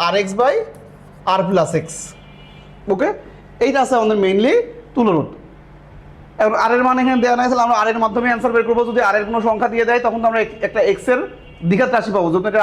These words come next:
আর আর গুণ করি এক্স এর দ্বিঘাত রাশি পাবো, সেই দ্বিঘাত রাশি সলভ করলেই কিন্তু আমরা ফাইনাল তুল্য রোধ এক্স এর মানটা পেয়ে যাবো। আর রোধের মান যেহেতু নেগেটিভ হয় না, তাই আমরা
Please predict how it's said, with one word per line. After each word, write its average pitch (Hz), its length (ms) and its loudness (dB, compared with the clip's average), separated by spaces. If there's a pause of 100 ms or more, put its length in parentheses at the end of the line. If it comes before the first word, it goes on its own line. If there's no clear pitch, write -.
আর 196 80 2
আর 208 60 0 (100)
গুণ 214 140 -2
করি 226 140 2 (400)
এক্স 175 140 -4
এর 214 100 0
দ্বিঘাত 208 240 0
রাশি 214 220 0
পাবো, 233 160 2 (380)
সেই 196 160 0
দ্বিঘাত 196 220 2
রাশি 214 200 0
সলভ 196 200 -2
করলেই 220 260 2
কিন্তু 240 220 0
আমরা 254 140 0 (360)
ফাইনাল 202 300 0
তুল্য 208 200 -2
রোধ 247 200 2
এক্স - 140 -6
এর 185 120 0
মানটা 190 200 -2
পেয়ে 156 160 0
যাবো। 117 120 -4 (460)
আর 170 120 2
রোধের 196 220 4
মান 233 120 2
যেহেতু 233 240 4
নেগেটিভ 208 280 0
হয় 247 140 0
না, 302 40 2 (320)
তাই - 120 0
আমরা 196 120 2